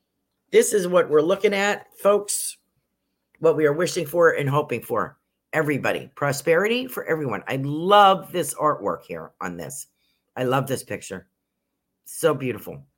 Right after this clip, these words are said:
And the name on it is Fortunata. The number is thirty-seven,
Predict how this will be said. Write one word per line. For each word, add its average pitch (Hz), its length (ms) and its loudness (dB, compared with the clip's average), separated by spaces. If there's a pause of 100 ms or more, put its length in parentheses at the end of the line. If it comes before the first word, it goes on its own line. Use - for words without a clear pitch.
(760)
And 117 320 -2
the 117 100 -4
name 160 280 -4
on 160 140 -2
it 165 160 -4
is - 260 -6
Fortunata. 214 1120 -4 (720)
The 135 80 -6
number 139 240 -4
is 190 120 -8
thirty-seven, 104 640 -8